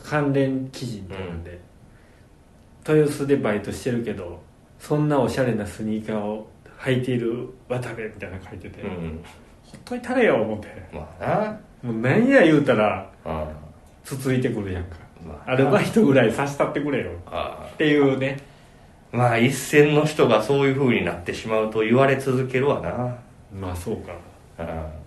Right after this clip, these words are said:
Speaker 1: だから誰もおらん深夜に働いてんのかな。
Speaker 2: けど、なんかその、まあまあまあ。イメージ悪いことしたけど、まあ、むちゃくちゃ犯罪はしてないからな。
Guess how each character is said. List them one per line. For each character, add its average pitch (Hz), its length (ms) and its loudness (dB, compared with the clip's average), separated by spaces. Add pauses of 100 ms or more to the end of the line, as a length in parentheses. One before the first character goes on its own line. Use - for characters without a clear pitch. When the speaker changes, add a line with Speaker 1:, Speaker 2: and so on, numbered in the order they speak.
(160)
Speaker 1:
だ 170 100 4
か 180 60 6
ら 151 60 6
誰 143 200 8
も 139 140 6
お 127 60 6
ら 123 120 6
ん 117 60 0
深 131 220 -2
夜 110 80 2
に 101 80 -6
働 107 300 0
い - 40 -8
て 110 80 -2
ん - 20 -2
の 104 60 -4
か - 100 -12
な。 - 60 -4
Speaker 2:
け 202 80 6
ど、 160 60 2
な 170 80 2
ん - 20 2
か 139 80 -2
そ 165 120 2
の、 160 340 4 (400)
ま 120 200 6
あ 90 40 -2
ま 98 100 0
あ 87 40 -2
ま 85 140 -2 (160)
あ。 - 40 -18 (1800)
イ 196 140 2
メ 392 260 10
ー - 20 8
ジ 151 100 6
悪 131 240 8
い 120 100 4
こ - 80 -2
と 98 120 -4
し - 80 -12
た 104 100 -2
け 92 80 -2
ど、 85 60 0
ま - 320 -10
あ、 107 220 -4 (100)
む 107 260 0
ち 151 120 6
ゃ 247 60 8
く 247 80 -4
ち - 120 0
ゃ - 40 4
犯 349 220 0
罪 349 140 6
は 320 100 4
し - 60 -2
て 330 80 0
な 262 100 4
い - 60 0
か - 100 -8
ら - 80 -12
な。 135 140 -6